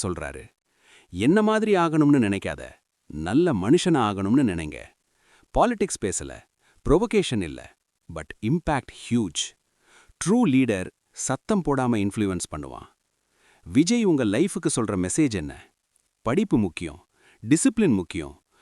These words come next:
டைம் வேஸ்ட் பண்ணாத, கம்பேரிசன் வேண்டாம். நீ யாரோட ரேஸ்ல ஓடுற அது முக்கியம் இல்ல, நீ ஓடுற ஸ்பீடு டெய்லி இம்ப்ரூவ் ஆகுதா, அதுதான் முக்கியம். கில்லியில ஃபியர்லெஸ் மைண்ட்செட், துப்பாக்கியில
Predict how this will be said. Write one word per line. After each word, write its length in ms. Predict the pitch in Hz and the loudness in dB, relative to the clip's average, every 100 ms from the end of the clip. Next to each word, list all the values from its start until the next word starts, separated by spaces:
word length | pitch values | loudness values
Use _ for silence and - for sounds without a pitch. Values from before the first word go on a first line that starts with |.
| _ _ | _ _
டைம் 240 | 135 233 226 | 0 2 4
வேஸ்ட் 280 | 160 - - | 2 0 -4
பண்ணாத, 280 | 90 78 69 - _ _ _ _ | -4 -4 -10 -18 _ _ _ _
கம்பேரிசன் 600 | 127 180 220 220 175 107 85 | -2 0 0 0 2 0 -2
வேண்டாம். 320 | 80 - - _ _ _ _ - | -6 -12 -18 _ _ _ _ 4
நீ 140 | 143 123 | 6 6
யாரோட 420 | 110 151 240 208 151 | 2 0 2 2 2
ரேஸ்ல 400 | 110 185 185 151 113 | 0 0 0 0 2
ஓடுற 200 | 120 123 - 101 | 0 -2 -4 -2
அது 120 | 147 | 2
முக்கியம் 360 | 202 151 139 95 | 2 4 2 0
இல்ல, 100 | 78 67 - _ _ _ - | -4 -12 -18 _ _ _ -4
நீ 140 | 98 87 110 | -2 0 2
ஓடுற 200 | 170 147 107 | 2 2 -2
ஸ்பீடு 380 | - 147 185 120 90 | -2 0 0 -4 0
டெய்லி 320 | 127 196 196 135 | 0 2 0 2
இம்ப்ரூவ் 300 | 127 147 131 98 | 4 4 2 2
ஆகுதா, 320 | 85 90 80 - _ _ | -2 -6 -6 -10 _ _
அதுதான் 440 | - 90 135 151 101 | -10 -6 -2 0 -2
முக்கியம். 360 | 82 - 69 - _ _ _ _ _ _ _ | -6 -12 -18 -20 _ _ _ _ _ _ _
கில்லியில 520 | 87 90 185 247 220 131 156 | -6 0 2 2 0 -2 -4
ஃபியர்லெஸ் 500 | 190 233 240 170 - | -2 0 0 -2 -2
மைண்ட்செட், 440 | 101 90 - 80 - - _ _ _ _ | -4 -4 -6 -10 -16 -20 _ _ _ _
துப்பாக்கியில 560 | 190 185 262 240 135 120 | -2 0 -2 -2 -2 0